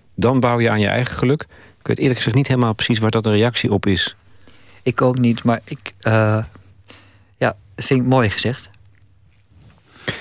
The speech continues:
Speaker 1: En een reactie van Ad Visser, niet de Ad Visser van Top Op.
Speaker 2: Of
Speaker 1: Uit
Speaker 2: wel.
Speaker 1: Ja, ja, hij zegt van niet.
Speaker 2: Oh.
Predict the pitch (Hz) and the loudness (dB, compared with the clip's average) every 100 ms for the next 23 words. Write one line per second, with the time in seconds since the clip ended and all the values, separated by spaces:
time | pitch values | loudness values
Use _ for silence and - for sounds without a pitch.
0 | - - - - - - - - 156 135 | -12 -14 -14 -14 -14 -16 -6 0 4 4
1 | 123 131 120 - - 117 - 113 - 131 | 4 2 0 -2 0 0 0 -2 0 0
2 | - 107 - - 110 123 92 95 127 120 | 0 -4 -6 -4 2 2 2 2 2 2
3 | - - - 98 101 - - 92 - - | 0 -2 -2 -2 -4 -4 -2 -2 -4 -16
4 | - 117 101 95 101 101 - - 95 110 | -4 0 2 2 -2 -6 -14 -8 -4 2
5 | 120 110 123 110 104 104 123 - 110 120 | 2 4 2 2 2 2 0 0 2 0
6 | - - - - 92 | -2 -10 -18 -10 -10